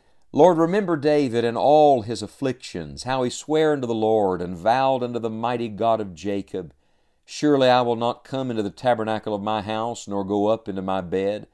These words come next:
I will not give sleep to mine eyes or slumber to mine eyelids until I find out a place for the Lord, an habitation for the mighty God of Jacob. Lo, we heard of it at Ephratah.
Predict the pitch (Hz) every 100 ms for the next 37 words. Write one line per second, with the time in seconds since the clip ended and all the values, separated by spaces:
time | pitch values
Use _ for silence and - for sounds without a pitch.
0 | _ _ _ _ _ - 117 127 139 139
1 | 143 - 147 160 165 139 127 123 127 135
2 | 147 143 110 - 135 143 139 123 117 110
3 | 107 110 113 110 113 123 104 101 107 110
4 | 107 - 135 151 147 139 127 - 123 135
5 | 139 - 123 117 110 110 113 113 95 95
6 | 107 - - 135 127 139 120 104 92 95
7 | 120 127 123 101 98 113 113 104 78 87
8 | 73 - - _ _ _ _ _ _ -
9 | 101 110 107 95 113 104 123 127 107 92
10 | 92 101 113 - 101 80 73